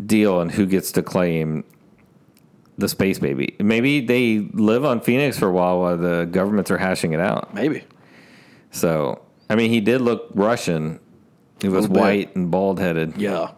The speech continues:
Speaker 2: Little, little starved. Yeah.
Speaker 1: So.
Speaker 2: Ed gets back to Earth. He's seventy. Does he run for Senate? Does he run for president?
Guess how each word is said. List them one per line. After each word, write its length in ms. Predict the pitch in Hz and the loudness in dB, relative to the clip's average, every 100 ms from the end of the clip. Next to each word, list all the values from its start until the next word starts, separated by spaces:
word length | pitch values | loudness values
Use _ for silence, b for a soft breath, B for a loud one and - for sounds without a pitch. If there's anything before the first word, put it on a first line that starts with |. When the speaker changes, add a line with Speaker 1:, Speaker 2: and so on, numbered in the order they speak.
| - - _ _ _ 98 | -20 -20 _ _ _ -8
Speaker 2:
Little, 240 | 95 90 98 | -4 -4 -4
little 200 | 104 95 | -4 -4
starved. 520 | - 95 87 82 - B B B B B B - | -4 -4 -4 -8 -16 B B B B B B -10
Yeah. 80 | 101 | -4
Speaker 1:
So. 420 | 90 85 76 73 B B B B B B B B B _ _ - - | -2 0 -2 -4 B B B B B B B B B _ _ -10 0
Speaker 2:
Ed 200 | 180 180 | 0 2
gets 200 | 180 151 | -2 0
back 260 | 170 147 - | -2 -2 -2
to 100 | - | -4
Earth. 240 | 120 107 | -2 -2
He's 180 | - 131 | -4 -2
seventy. 580 | - 240 226 233 185 - B B B B B B B B B B _ _ _ _ _ - - _ _ _ _ _ - | 0 0 -2 -4 -6 -8 B B B B B B B B B B _ _ _ _ _ -20 -20 _ _ _ _ _ -12
Does 100 | 98 | -8
he 60 | 98 | -6
run 160 | 98 | -8
for 100 | 98 | -8
Senate? 340 | - 98 101 - _ _ _ _ _ _ _ _ _ _ _ _ _ _ _ _ _ - | -8 -6 -6 -8 _ _ _ _ _ _ _ _ _ _ _ _ _ _ _ _ _ -12
Does 80 | 98 | -8
he 60 | |
run 160 | 98 98 | -6 -6
for 100 | 87 | -8
president? 480 | 98 92 98 107 | -6 -4 -4 -6